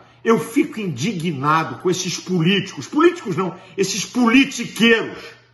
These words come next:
tá? Falando asneira. Você tem alimento estocado, não é?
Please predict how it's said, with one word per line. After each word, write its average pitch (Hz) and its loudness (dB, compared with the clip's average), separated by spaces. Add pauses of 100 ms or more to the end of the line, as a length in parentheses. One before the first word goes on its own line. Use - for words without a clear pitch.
(200)
tá? - -2
Falando 226 0
asneira. 196 2 (540)
Você 247 -2
tem 359 -4
alimento 302 0
estocado, 190 -2
não 170 2
é? 262 0